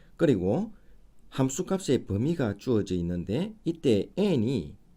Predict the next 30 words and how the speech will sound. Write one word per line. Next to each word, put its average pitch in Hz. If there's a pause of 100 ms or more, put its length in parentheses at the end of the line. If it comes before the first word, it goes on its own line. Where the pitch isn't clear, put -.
(800)
범위가 113
주어져 87
있죠. 82
그죠? 123 (100)
근데 147
이 101
엔, 170 (140)
n, 127
삼 113
엔 131
같은 98
경우는 90 (400)
일, 185
이, 160
삼, 127
사, 85
오, 90
육이잖아. 95 (400)
그렇죠? 139 (340)
자, 120
그래서 139
n은 123
일과 165
이라는 98
자인수라는 113
걸 67
알 73
수 73
있죠. 64 (240)
그렇죠? 113